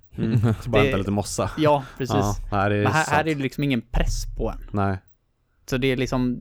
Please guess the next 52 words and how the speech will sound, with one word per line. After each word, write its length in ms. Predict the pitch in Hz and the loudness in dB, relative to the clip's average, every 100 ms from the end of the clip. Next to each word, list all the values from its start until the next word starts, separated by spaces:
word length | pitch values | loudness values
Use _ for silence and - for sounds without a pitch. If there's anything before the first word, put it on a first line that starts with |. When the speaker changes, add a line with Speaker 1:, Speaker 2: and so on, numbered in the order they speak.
| - | -8
Speaker 2:
du 140 | 127 | -6
kan 300 | 131 135 131 - | -2 -2 -2 -4
åka 260 | 147 - | -6 0
och 60 | 139 | 0
göra 120 | 139 | 2
någonting 260 | 131 123 131 | 0 0 -2
utan 220 | 123 117 | 0 -2
att 100 | 110 | 0
behöva 160 | 117 113 | 0 0
tänka 220 | 117 110 | -2 -2
på 80 | 107 | -4
att, 120 | - | -4
"Fan, 180 | - 113 | -4 -4
vad 100 | 117 | -4
fånigt 360 | 147 120 139 | -2 -2 -2
det 60 | 139 | -2
här 160 | 110 110 | -2 -6
är." 100 | - _ _ _ - | -10 _ _ _ -6
Speaker 1:
Mm. 220 | 107 104 | -2 0
Speaker 2:
Att 100 | 120 | 0
jag 100 | 123 | 0
håller, 180 | 120 117 | 0 0
jag 120 | 120 120 | 0 0
håller, 280 | 123 120 - | 0 -2 -2
världen 180 | 131 120 | -2 0
håller 120 | 123 | -2
på 60 | 120 | -2
att 60 | 117 | -2
gå 60 | |
under, 200 | 110 107 | -2 0
men 80 | 113 | -2
jag 100 | 107 | -2
måste 260 | 117 - 123 | -4 -4 -2
hålla 140 | 117 | -2
på 200 | - 110 | -2 -2
och 100 | 107 | -2
leta 240 | 110 113 | -4 -2
den 80 | 113 | -2
här 300 | 110 107 107 | -2 -2 -4
jävla 200 | 110 107 | -6 -6
stenen 500 | 104 - 113 113 123 123 | -8 -6 -4 -2 -2 0
Speaker 1:
Nej, 220 | 107 107 | 2 2
precis. 320 | 95 101 98 | 0 -2 -2
Speaker 2:
på 80 | 135 | -2
det 60 | 120 | -2
här 80 | |
stället. 460 | 110 117 104 - - - - | -2 -2 -4 -8 -14 -14 -4
Speaker 1:
Nej, 180 | 98 107 | 0 0
det 60 | |
är 40 | 104 | 0
faktiskt 240 | 98 - | -4 -8
helt, 140 | - | -10